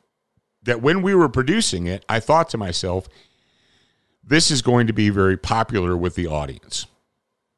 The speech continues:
I thought, "Okay, the, the audience really should like this. They, they, it should hit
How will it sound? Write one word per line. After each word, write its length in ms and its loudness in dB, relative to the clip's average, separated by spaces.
I 120 -12
thought, 360 -4
"Okay, 280 -2
the, 120 -6
the 120 -8
audience 480 0
really 400 2
should 360 0
like 380 -6
this. 340 -10
They, 260 -14
they, 160 -8
it 260 -10
should 260 -6
hit 300 -8